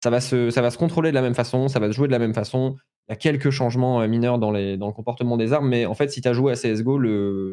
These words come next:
le, le changement se fait vraiment, euh, de façon ultra intuitive. Tu lances C S deux et ouais, c'est, c'est vraiment majoritairement un changement graphique. Euh,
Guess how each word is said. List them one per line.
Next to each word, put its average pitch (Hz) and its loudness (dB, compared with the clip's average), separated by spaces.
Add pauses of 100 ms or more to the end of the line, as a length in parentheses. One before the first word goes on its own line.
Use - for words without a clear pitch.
le, 95 -6 (400)
le 107 -12
changement 131 0
se 135 -8
fait 110 -6
vraiment, 110 0
euh, 98 -2 (420)
de - -12
façon 131 0
ultra 147 -4
intuitive. 139 -4
Tu 131 -8
lances 135 0
C 139 -2
S 113 -2
deux 139 0
et 104 0
ouais, 120 0
c'est, 90 -8
c'est - -14
vraiment 113 -2 (400)
majoritairement 147 0
un 123 2
changement 120 -2
graphique. 117 -4 (500)
Euh, 113 0